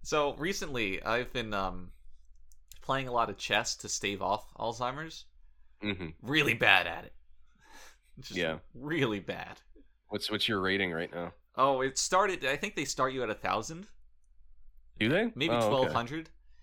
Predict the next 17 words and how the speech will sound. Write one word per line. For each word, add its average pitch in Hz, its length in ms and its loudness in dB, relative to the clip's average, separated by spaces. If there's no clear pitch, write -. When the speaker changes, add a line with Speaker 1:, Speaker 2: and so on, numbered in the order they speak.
Speaker 1:
And, 101 300 -2
uh, 90 400 -2
I 110 100 6
think 131 220 -6
I've 120 180 0
I've, 110 160 -4
it's, 135 260 -8
if 135 140 -4
I've 143 160 2
played 127 240 -2
ten 113 280 -4
games, 98 280 -2
I've 95 160 -4
won 95 260 -4
one 87 180 -6
of 80 80 -10
them. - 200 -14